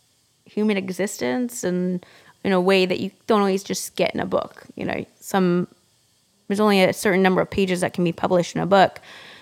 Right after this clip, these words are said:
um, and images have notoriously been more expensive. So, like, to do color, that's why, like,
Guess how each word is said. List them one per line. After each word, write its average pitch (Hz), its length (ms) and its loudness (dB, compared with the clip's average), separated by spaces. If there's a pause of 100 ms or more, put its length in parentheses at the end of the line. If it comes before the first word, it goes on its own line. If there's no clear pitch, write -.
(220)
um, 180 340 2
and 175 180 0
images 185 460 0
have 180 240 -6 (120)
notoriously 180 520 0
been 175 140 0
more 175 140 0
expensive. - 760 -2 (580)
So, 180 640 4
like, 170 180 -2
to 190 100 -6
do 175 120 -4
color, 196 360 0
that's - 160 -4
why, - 140 2
like, - 260 -4